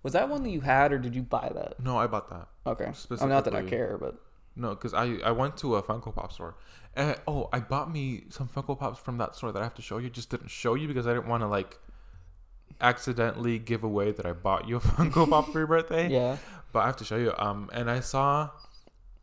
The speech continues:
Speaker 2: there was a bunch of D C ones,
Speaker 1: Mm-hmm.
Speaker 2: and then there was a bunch of ugly Marvel ones.
Speaker 1: <laughs>
Speaker 2: And I know that you told me that you prefer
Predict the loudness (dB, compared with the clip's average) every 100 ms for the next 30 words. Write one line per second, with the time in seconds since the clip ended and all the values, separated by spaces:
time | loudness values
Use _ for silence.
0 | -20 -20 -20 -14 -8 2 2 4 2 2
1 | 0 2 0 -2 -10 -20 -20 -10 -4 -4
2 | -4 -6 -4 -4 -4 -6 -12 -14 -14 -6
3 | -2 -2 -2 -4 -8 -6 -4 -2 -2 -4
4 | -4 -6 -6 -8 -6 -4 -4 -4 -6 -6
5 | -6 -8 -10 -10 -10 -2 2 6 6 4
6 | 0 -12 -8 -4 -2 -2 -2 -2 0 0
7 | 2 0 -2 -4 -6 -4 -4 -4 -4 -2
8 | -2 -2 -4 -6 -10 -10 -8 -8 -8 -6
9 | -2 0 -2 -6